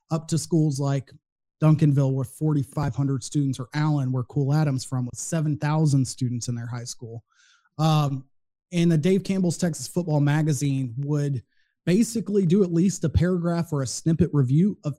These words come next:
every single team from the smallest six A man private school to the biggest one, and do photos and interviews. And the thing would be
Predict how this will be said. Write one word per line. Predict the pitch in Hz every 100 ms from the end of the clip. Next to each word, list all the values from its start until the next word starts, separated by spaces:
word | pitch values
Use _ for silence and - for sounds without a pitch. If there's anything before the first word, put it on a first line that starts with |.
| 151
every | 180 190 214
single | - 202 202 180
team | 156 175 175 175
from | 151
the | 139
smallest | 131 - 156 165 170 -
six | 175 -
A | 175 175
man | 175 170 165
private | 151 160 170 156
school | 156 - 175 165
to | -
the | 135
biggest | 135 135 147 135 -
one, | 117 104 _ _ _ _ _ -
and | 143 147 143 143 127
do | - 123
photos | - 208 202 196 165
and | 147
interviews. | 175 185 156 165 160 143 - -
And | 143 143 139 135 - _ -
the |
thing | 151 202 226
would | 208 160
be | 156 160 156 143